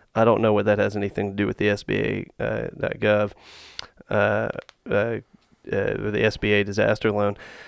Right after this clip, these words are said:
Here's another one. "Bad news is you still have an issue to shelter in place order like New York and California, and that's the only way to stem this."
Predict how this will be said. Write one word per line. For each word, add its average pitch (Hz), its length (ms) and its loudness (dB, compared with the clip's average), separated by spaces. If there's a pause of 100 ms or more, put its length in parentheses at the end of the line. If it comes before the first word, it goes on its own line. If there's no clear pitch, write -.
Here's 123 200 0
another 120 160 6
one. 120 100 4
"Bad 127 340 4
news 117 460 2
is 117 300 0
you 110 100 -4
still 135 300 2
have 127 180 2
an 113 100 2
issue 123 300 2
to - 80 -4
shelter 117 520 2
in 101 120 -2
place 123 460 2
order 104 280 0
like 101 240 -4
New 131 140 4
York 120 400 4
and 95 140 -6
California, 110 840 2
and - 160 -12
that's 131 300 2
the 117 140 -2
only 117 340 4
way 110 300 4
to - 140 -2
stem 110 440 0
this." 101 760 -2